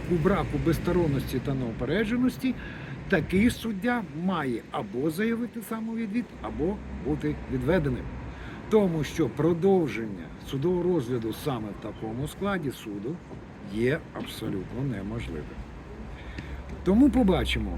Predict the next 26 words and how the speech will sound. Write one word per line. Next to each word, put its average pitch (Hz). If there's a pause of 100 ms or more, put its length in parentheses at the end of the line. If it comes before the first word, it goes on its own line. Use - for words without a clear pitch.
(200)
Згідно 196
К 185
П 185
К 175
України, 143
оскільки 139
судовий 143
розгляд 120 (100)
відбувається 123
у 110
складі 117 (120)
колегії 135
суддів, 180
у 190
складі 202
трьох 202
суддів, 202 (480)
і 165
тому, 170
відповідно 147 (100)
до 143
статті 143
вісімдесят 135
першої, 110 (340)
саме 196
ця 170